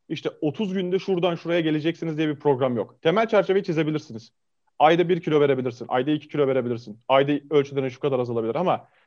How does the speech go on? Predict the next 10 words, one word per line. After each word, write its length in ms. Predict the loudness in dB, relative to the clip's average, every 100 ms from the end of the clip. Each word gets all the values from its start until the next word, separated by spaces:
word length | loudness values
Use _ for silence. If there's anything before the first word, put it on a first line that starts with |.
| _ _ 2
ben 160 | 6
bir 60 | 4
antrenman 360 | 4 2 4
programı 280 | 4 4 2
satın 200 | 0 2
aldım. 300 | 2 2 -4 _ _ _ -2
Bunu 180 | 4 6
otuz 280 | 6 4 0
gün 120 | 0
yapacağım, 440 | 2 2 2 0